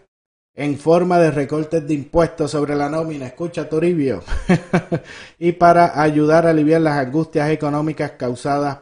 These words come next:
por la crisis. Esto es <clears throat> lo que ella,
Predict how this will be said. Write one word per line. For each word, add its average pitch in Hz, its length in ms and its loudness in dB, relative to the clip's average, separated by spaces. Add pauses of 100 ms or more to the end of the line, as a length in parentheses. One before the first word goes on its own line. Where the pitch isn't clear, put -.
por 151 320 -2
la 143 420 -4
crisis. - 640 -4 (800)
Esto 135 460 -2
es 139 600 -2
<clears throat> - 1000 -14
lo 131 200 0
que 120 240 0
ella, 123 640 0